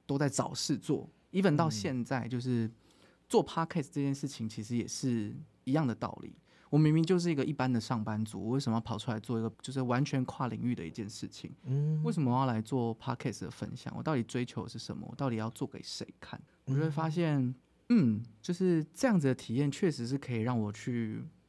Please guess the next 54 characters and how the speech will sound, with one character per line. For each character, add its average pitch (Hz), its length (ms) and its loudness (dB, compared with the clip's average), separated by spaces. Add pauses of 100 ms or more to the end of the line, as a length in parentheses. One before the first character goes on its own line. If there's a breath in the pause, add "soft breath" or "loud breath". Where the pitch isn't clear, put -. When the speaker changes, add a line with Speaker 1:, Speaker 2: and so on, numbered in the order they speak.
(360 soft breath)
Speaker 1:
思 175 300 0
考 131 200 -2
到 131 220 0
一 127 60 -2
些 127 320 -2
很 110 340 -4
问 143 220 -2
题 107 240 -10
的 107 200 -6 (120)
根 123 200 -2
本， 127 160 -8 (140)
就 117 140 -10
会 113 80 -6
是 110 360 -4 (580 soft breath)
明 160 120 2
明 185 100 6
都 185 120 4
已 - 20 2
经 147 140 0
上 131 260 -2
山 104 260 -4
了， 107 300 -4
在 143 160 -2
那 156 80 0
样 120 160 0
子 113 120 -6
的 104 80 -6
空 120 280 -2
间 117 180 -2
环 110 200 -4
境 110 160 -4
之 104 100 -10
下， - 300 -8 (340 soft breath)
我 120 100 -4
却 175 200 2
想 104 260 -2
着 104 140 -4
是 117 200 -4
我 104 160 -4
要 110 140 -4
做 107 220 -8
什 - 160 -14
么。 - 120 -16 (640 soft breath)
Speaker 2:
对。 139 120 -4
Speaker 1:
那 120 80 -2
我 113 100 0
可 120 160 -4
以 160 60 -2
想 110 180 -6
到 123 140 -4
的 113 40 -4
就 113 120 -8
会 110 100 -6
是 107 240 -12